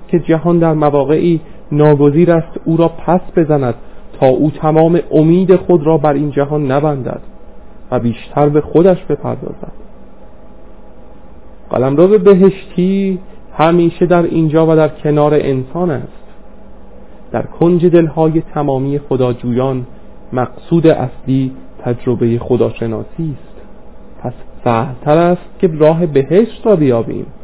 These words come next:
تا اینکه دنبال روی شخص دیگری در زمین باشیم.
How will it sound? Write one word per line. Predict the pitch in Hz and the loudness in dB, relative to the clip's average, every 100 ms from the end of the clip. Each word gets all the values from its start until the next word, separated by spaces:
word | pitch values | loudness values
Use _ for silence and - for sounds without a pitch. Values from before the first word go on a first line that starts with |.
| - - - - | -18 -18 -18 -6
تا | 127 | -2
اینکه | - 120 131 170 | 0 0 0 2
دنبال | 156 151 143 127 117 | 2 2 4 4 2
روی | 113 131 156 160 160 - - | 2 2 4 4 2 -6 -18
شخص | - - 143 160 - | -8 -2 -2 -2 -4
دیگری | 135 127 110 120 139 | -2 -4 0 0 2
در | 143 131 | 0 0
زمین | 123 113 131 208 | -2 -4 -2 0
باشیم. | 190 147 - - | 0 0 -6 -12